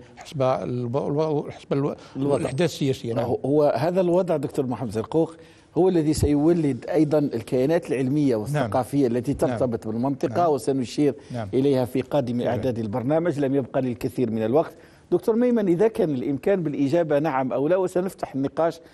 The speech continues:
Speaker 2: في قادم الأعداد، هل تأبى الجبل عن قبول استضافة نمط الحكم العثماني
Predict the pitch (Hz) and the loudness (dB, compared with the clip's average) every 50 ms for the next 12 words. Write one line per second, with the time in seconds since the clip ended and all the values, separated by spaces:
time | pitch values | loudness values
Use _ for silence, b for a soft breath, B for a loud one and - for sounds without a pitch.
0 | B B B - 143 139 - - 143 135 117 120 117 110 104 - - 101 107 92 | B B B -2 -2 -2 0 0 0 0 0 0 -2 -2 -4 -2 -2 -2 -2 -2
1 | 95 92 - - - _ b b b b b b _ 147 196 320 - - - 269 | -2 -4 -4 -6 -18 _ b b b b b b _ -2 -2 0 -2 0 0 0
2 | - 196 196 165 147 170 151 131 113 151 160 143 156 147 131 123 113 127 123 - | 0 0 -2 0 0 0 0 2 0 -2 0 2 2 2 2 2 2 0 -2 -2
3 | - 123 113 117 143 156 143 131 - - - 120 117 143 156 151 - 139 123 - | -4 -4 -2 0 0 0 0 -2 -4 -4 -4 -2 2 2 0 0 0 -6 -6 -4
4 | 123 117 139 147 139 135 - 127 113 - 143 131 - 127 131 117 104 117 - - | -4 -4 -2 -2 -2 -2 -2 -4 -4 -4 -8 -6 -4 -4 -2 -2 -2 -4 -4 -2
5 | 131 143 147 147 151 165 170 160 | 0 2 2 2 0 -2 -4 -6